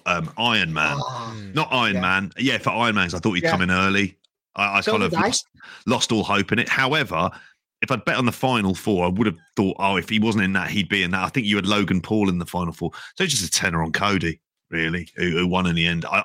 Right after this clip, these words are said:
Speaker 1: I'd forgotten about placing the other bets on. I just didn't feel confident enough in him, so I thought that. I didn't, I just didn't know if that loon was back. That's all.
Speaker 2: <laughs>
Speaker 1: And that's probably the problem with betting on all of this.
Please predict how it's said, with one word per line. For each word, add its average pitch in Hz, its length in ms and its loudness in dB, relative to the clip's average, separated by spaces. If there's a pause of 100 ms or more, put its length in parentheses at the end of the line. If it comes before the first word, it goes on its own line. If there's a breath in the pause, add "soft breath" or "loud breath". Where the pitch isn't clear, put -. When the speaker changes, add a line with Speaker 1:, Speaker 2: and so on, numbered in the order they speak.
Speaker 1:
I'd 107 120 -2
forgotten 87 520 -2 (180)
about 87 240 -4
placing 87 400 -2
the 85 80 0
other 80 140 -2
bets - 280 -2
on. 87 100 -2
I 95 60 2
just - 180 -2
didn't 117 180 -2
feel 98 180 0
confident 87 600 -2
enough 78 300 -6
in 82 60 -8
him, 78 140 -8
so 82 100 -6
I - 40 -8
thought 82 160 -2
that. 73 180 -4 (560 loud breath)
I 107 60 0
didn't, 123 220 -2 (180 loud breath)
I 113 80 0
just - 260 -2
didn't 127 160 0
know 107 100 2
if 95 100 -2
that 101 140 0
loon 87 440 2
was 80 120 -4
back. - 440 -6 (340)
That's - 320 -2
all. 73 140 -8 (120)
Speaker 2:
<laughs> - 160 -2
Speaker 1:
And 101 100 2
that's 104 140 0
probably 113 300 0
the 92 100 0
problem 98 400 0
with 90 160 0
betting 90 280 0
on 87 80 -2
all 85 180 0
of 80 60 -6
this. 85 100 -6